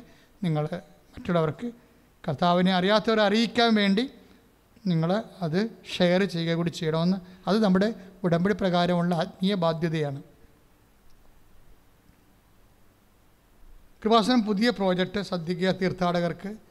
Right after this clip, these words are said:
ഇവിടെ വന്ന് താമസിച്ച് ധ്യാനം കൂടണമെന്ന് ആഗ്രഹിക്കുന്ന ഒത്തിരി പേരുണ്ട്. അവരൊക്കെ പുറത്ത് ല-, വലിയ വില കൊടുത്താണ് ലോഡ്ജിലൊക്കെ താമസിക്കുന്നത്. അവർക്ക് വേണ്ടി, ഏ, ഫ്രീ ആയിട്ട് ഒരു, ഒരു, ഏ,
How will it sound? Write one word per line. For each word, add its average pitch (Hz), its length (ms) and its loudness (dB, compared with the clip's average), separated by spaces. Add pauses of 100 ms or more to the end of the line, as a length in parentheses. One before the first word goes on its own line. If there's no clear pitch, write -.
(280)
ഇവിടെ 185 220 0
വന്ന് 185 240 0
താമസിച്ച് 196 640 0
ധ്യാനം 180 240 2 (100)
കൂടണമെന്ന് 170 460 -2
ആഗ്രഹിക്കുന്ന 160 460 -4
ഒത്തിരി 175 280 -8
പേരുണ്ട്. 151 360 -4 (600)
അവരൊക്കെ 180 340 0
പുറത്ത് 165 380 -4 (320)
ല-, 160 180 0
വലിയ 160 280 2
വില 185 180 4
കൊടുത്താണ് 180 480 2
ലോഡ്ജിലൊക്കെ 165 380 -4 (120)
താമസിക്കുന്നത്. 151 540 -6 (220)
അവർക്ക് 185 340 -4
വേണ്ടി, 160 260 -2 (720)
ഏ, 170 160 -4
ഫ്രീ 202 140 -4 (140)
ആയിട്ട് 202 280 0 (160)
ഒരു, 170 180 -2 (880)
ഒരു, 175 180 -2 (960)
ഏ, 220 40 -12